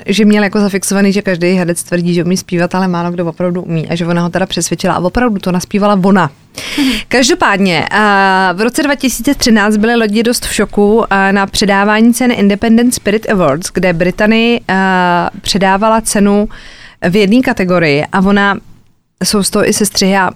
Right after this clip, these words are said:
Speaker 1: podle mě i ten záznam bude jako na YouTube, když si to budete chtít najít.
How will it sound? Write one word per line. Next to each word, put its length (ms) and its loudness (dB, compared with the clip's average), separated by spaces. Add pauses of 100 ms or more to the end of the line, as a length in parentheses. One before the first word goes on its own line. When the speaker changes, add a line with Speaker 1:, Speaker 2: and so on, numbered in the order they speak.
Speaker 1:
podle 180 0
mě 160 2
i 220 -2
ten 220 0
záznam 340 0
bude 120 0
jako 160 -2
na 100 0
YouTube, 260 -8
když 120 -4
si 60 -10
to 100 -2
budete 240 -2
chtít 200 -4
najít. 360 -2